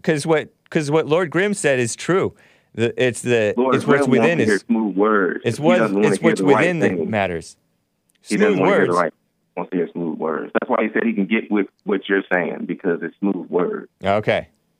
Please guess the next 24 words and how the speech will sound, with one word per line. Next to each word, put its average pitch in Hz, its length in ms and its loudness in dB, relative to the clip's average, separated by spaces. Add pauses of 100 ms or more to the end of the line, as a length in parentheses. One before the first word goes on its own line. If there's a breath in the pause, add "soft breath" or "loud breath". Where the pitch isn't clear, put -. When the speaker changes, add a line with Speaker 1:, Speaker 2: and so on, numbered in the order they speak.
Speaker 2:
But 107 100 -2
Speaker 1:
Well, 127 100 2
thank 185 260 2
Speaker 2:
the, 110 80 -4
Speaker 1:
you. 98 320 2
Speaker 2:
the, 98 60 2
uh, 101 100 0
Speaker 1:
I 143 240 4
Speaker 2:
the 113 80 4
Speaker 1:
will 107 80 4
take 180 240 2
that - 200 4
Speaker 2:
majority, 190 40 4
Speaker 1:
as 185 100 2
a 202 60 2
Speaker 2:
the 214 60 0
majority 156 240 2
Speaker 1:
compliment. 117 280 2
Speaker 2:
of 104 80 0
Christianity, 107 760 0
yeah. 95 200 0 (400)
That's, 202 140 0
Speaker 1:
Hake, 202 160 2
Speaker 2:
that's, - 240 0